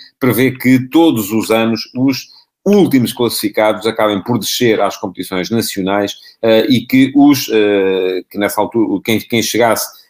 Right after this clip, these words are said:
eh, por exemplo, às meias finais da Liga Europa, eh, que levaria todos os clubes, à exceção daqueles que estão na tal Superliga, pudesse subir à Superliga. É assim que eu acho que faz sentido. Arrumada a questão, para já, enquanto não chegam mais,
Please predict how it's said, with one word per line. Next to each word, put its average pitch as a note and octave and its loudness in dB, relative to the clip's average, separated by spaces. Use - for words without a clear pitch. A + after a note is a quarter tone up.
eh, G2 0
por A2+ -4
exemplo, A2+ 0
às G2+ -2
meias B2+ 2
finais A2+ -2
da B2 2
Liga A#2+ 4
Europa, A2 2
eh, G2+ 0
que A2 0
levaria A2 0
todos B2+ 0
os A2 -4
clubes, A2+ -2
à A2+ 2
exceção G#2+ -2
daqueles G2+ -2
que - -14
estão G#2+ 0
na F#2+ -4
tal - -2
Superliga, G#2 0
pudesse A2 -2
subir B2 2
à A#2 -2
Superliga. - -8
É C#3+ 2
assim B2 -2
que A#2+ -4
eu G#2 2
acho G#2 -2
que - -10
faz G#2 -2
sentido. - -4
Arrumada C#3 2
a C3+ 0
questão, G3 -2
para A2+ -2
já, C3+ -2
enquanto A2 -6
não A2+ -4
chegam A#2 -2
mais, A#2 0